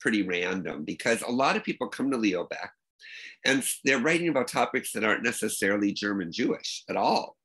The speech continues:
but there happen to be Jewish people who were involved. So someone might be writing a book about World War One. Of course, we have lots of stuff from World War One because,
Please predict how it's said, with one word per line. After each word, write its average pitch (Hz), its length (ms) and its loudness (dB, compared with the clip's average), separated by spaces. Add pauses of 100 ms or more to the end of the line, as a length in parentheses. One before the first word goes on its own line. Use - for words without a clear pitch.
(380)
but 120 260 4
there 110 160 4
happen 117 340 2
to 107 80 4
be 98 160 0
Jewish 98 320 -2
people 92 340 -2
who 95 100 -4
were 85 180 -2
involved. 80 380 -6
So 98 100 -4
someone 131 400 4
might 110 180 4
be 104 120 4
writing 98 260 2
a 90 40 -4
book 95 220 -4
about 95 320 0
World 120 300 -2
War 78 240 -4
One. 85 240 -4
Of - 520 -18
course, 117 200 2
we 135 80 4
have 107 120 2
lots 123 380 4
of 123 100 -4
stuff - 320 -2
from 90 200 -4
World 80 200 -4
War 78 120 -6
One 73 240 -8
because, 92 560 -2